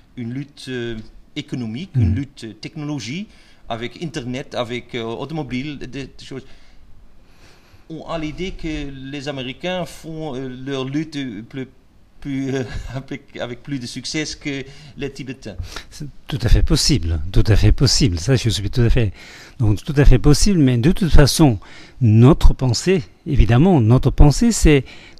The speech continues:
Speaker 2: trouver une solution pacifique et rester un bon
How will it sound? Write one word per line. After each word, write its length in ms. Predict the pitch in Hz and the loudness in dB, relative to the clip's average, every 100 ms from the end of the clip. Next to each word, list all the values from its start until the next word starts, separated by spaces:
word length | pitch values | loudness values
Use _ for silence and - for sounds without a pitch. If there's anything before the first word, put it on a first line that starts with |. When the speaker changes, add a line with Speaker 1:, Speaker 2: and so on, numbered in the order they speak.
| - | 6
Speaker 2:
trouver 300 | - - 175 | 8 10 8
une 160 | 151 123 | 6 4
solution 480 | 139 113 - 131 | 2 2 0 0
pacifique 720 | 104 117 123 98 220 - - - - - - | 0 -2 0 2 2 2 -14 -20 -20 -20 -2
et 200 | 180 185 | 4 6
rester 540 | 135 131 117 - 165 - | 6 4 4 2 0 2
un 220 | 156 127 | 2 4
bon 460 | 110 104 123 190 | 4 8 8 8